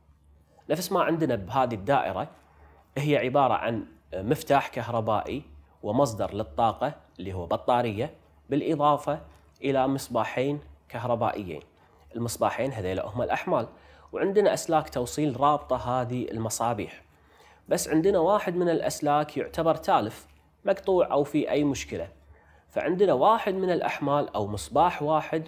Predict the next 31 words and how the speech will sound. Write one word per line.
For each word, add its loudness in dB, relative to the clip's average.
هو -2
اللي 2
ما 0
راح -4
يشتغل، -10
بس -6
باج-، 4
بس، 2
بس -4
المصباح -2
الثاني -4
يشتغل -4
طبيعي 0
ولا 4
كأنه، 0
آه، 0
في -2
مشكلة -2
بالدائرة 0
الكهربائية. -4
وهذه 2
الميزة 2
هي 0
من 0
أهم -2
الميزات، 2
وهي 0
من، -6
هي -2
سبب 0
استخدام -2